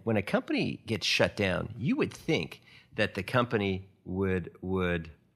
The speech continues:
have a s-, fire sale, be like fifty percent off. You know, they'd be, like, just selling the product ten cents on the dollar.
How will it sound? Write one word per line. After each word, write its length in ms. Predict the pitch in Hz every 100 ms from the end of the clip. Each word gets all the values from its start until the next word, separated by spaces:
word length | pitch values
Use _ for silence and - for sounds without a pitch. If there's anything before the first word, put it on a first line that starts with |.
| _ _ _ _ _
have 580 | - - 113 107 101 92 - _ _ -
a 100 | 95 78 - -
s-, 260 | - - -
fire 260 | 131 104
sale, 300 | 95 - 76 - _ -
be 100 | 98
like 140 | 95
fifty 280 | - 170 113
percent 360 | - - 101 95
off. 200 | 92 90
You 80 | 95
know, 100 | 90
they'd 140 | 90 92
be, 100 | 87
like, 140 | 90 -
just 280 | - 101 -
selling 300 | - 113 101
the 80 | 92
product 240 | 98 -
ten 120 | 120
cents 220 | 98 92 85
on 80 |
the 60 | 82
dollar. 240 | 78 -